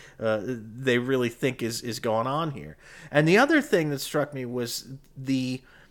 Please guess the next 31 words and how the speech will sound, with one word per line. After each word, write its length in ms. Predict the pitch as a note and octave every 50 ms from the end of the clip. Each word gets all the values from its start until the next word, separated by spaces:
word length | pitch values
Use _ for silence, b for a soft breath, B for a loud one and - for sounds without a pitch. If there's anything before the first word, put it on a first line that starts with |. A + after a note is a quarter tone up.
| b b _ _ _ -
overuse 800 | - E3 F#3+ A#3 A3+ A3 G#3 G3 F3+ F3 F3 E3+ D#3+ D3 -
in 120 | E3 D3+ D#3
the 60 | D3+
same 400 | - - - A3 A#3 B3+ B3 A#3
way 300 | G#3+ G3 F3+ F3+ F3+ F3
that 200 | E3 D3 C#3+ C3+
I 80 | C#3 C#3
think 180 | C#3 G3 F#3+ -
people 240 | G3+ G3 - F3
are 60 | D#3 D3
starting 320 | - - D3+ C#3+ C#3+ C3+
to 100 | - C#3+
recognize, 760 | B2 C3 C3 - - B2+ B2+ B2 A#2+ A#2+ A#2+ A#2 A2 - - - B B B B B B B
uh, 260 | - G#2+ G#2+ G#2+ G#2+ G#2 A#2
Republicans 760 | A#2+ A#2+ A2+ - - C#3+ B2+ C3 B2+ - - A2+ A2 G#2 -
kind 200 | - B2 A#2 A2
of 100 | A2 A2+
use 300 | A2+ A2+ A#2 A2+ A2+ -
the 80 | A#2
word 260 | G#2+ A2 A2 G#2+ G2 -
socialism 720 | - - B2+ A#2+ A2+ - B2+ A2+ A2 G#2 - G#2+ G2+ G2+
for 220 | - - G#2+ G#2
anything. 640 | - B2+ A2+ A#2+ B2 A2+ - - - G2+ G2+ G2 G2 G#2
It 100 | G#2+ -
doesn't 300 | A#2+ A2 G#2+ A#2 G2 G#2
matter 480 | G#2+ G#2 G2+ G#2 G#2+ A2 G#2+ G#2 G2+
how 140 | - G#2+ G#2+
far 260 | - - A2+ G#2 G#2
left 320 | G#2+ G2+ G#2 G2+ - - -
you 160 | F#2+ G2 G2
are, 220 | G2+ G#2 G2+ G2+